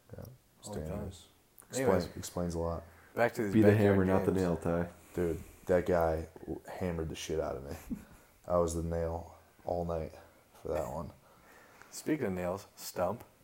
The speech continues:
Speaker 1: Oh, stump. Okay, so no
Speaker 2: Phenomenal
Speaker 1: one,
Speaker 2: game.
Speaker 1: so Greg introduced me to this game, uh, when we were both in the residency program at Auburn. This game is incredible. Greg, go ahead and explain what stump is.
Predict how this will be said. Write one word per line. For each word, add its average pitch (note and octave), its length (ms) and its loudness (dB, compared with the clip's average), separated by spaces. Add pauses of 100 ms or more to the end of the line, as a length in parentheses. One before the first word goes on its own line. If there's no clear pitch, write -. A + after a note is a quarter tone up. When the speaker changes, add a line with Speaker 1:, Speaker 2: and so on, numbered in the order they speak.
(300)
Speaker 1:
Oh, B2+ 320 10
stump. - 380 6
Okay, A#2 320 12
so - 180 8
no - 60 12
Speaker 2:
Phenomenal C3+ 320 12
Speaker 1:
one, D3 120 4
Speaker 2:
game. E2+ 80 0
Speaker 1:
so G2 320 6
Greg A2 380 8
introduced G#2 400 2
me G2 40 2
to F#2+ 40 2
this F2+ 100 -2
game, E2+ 460 -2
uh, E2 420 0
when F2 160 -2
we E2+ 80 -2
were E2 240 0
both F2 260 2
in E2 80 -4
the E2+ 60 -4
residency E2 380 -2
program E2 340 -4
at D2+ 60 -8
Auburn. - 360 -6 (340)
This A2 140 4
game A#2+ 200 4
is F#2 40 2
incredible. E2 400 4
Greg, E2 300 2
go F2 80 0
ahead G2 140 4
and G#2+ 40 4
explain F2+ 500 -4
what D#2 120 -6
stump D2+ 380 -8
is. - 260 -10